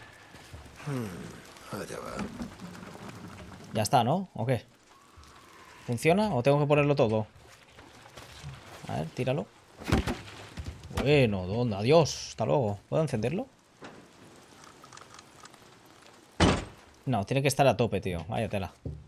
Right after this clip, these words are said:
Speaker 2: Digo, bueno, si puedo ahorrar un poco para ponerla en mi moto, pero va a ser que no.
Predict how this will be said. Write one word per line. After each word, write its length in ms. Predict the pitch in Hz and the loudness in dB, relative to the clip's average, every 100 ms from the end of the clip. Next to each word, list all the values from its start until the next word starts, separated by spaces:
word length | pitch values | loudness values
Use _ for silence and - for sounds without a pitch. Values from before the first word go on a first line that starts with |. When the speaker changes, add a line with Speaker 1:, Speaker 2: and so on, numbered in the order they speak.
| - - - - - - - - - - - - - - - - - - - - - | -20 -20 -18 -16 -16 -16 -18 -18 -18 -20 -20 -16 -14 -14 -14 -16 -16 -18 -20 -12 -2
Speaker 2:
Digo, 140 | 120 | 4
bueno, 200 | 139 127 | 4 4
si 140 | - 120 | 2 2
puedo 180 | 131 | 6
ahorrar 260 | 143 143 143 | 8 8 8
un 120 | 135 | 8
poco 240 | 139 131 117 | 4 2 4
para 160 | 120 | 4
ponerla 380 | 117 127 131 131 | 4 2 4 4
en 120 | 127 | 4
mi 160 | 127 127 | 2 4
moto, 380 | 135 123 139 156 | 4 4 2 0
pero 200 | 117 104 | 0 0
va 80 | 101 | 0
a 20 | |
ser 160 | 107 107 | -2 -4
que 100 | |
no. 120 | 90 | -6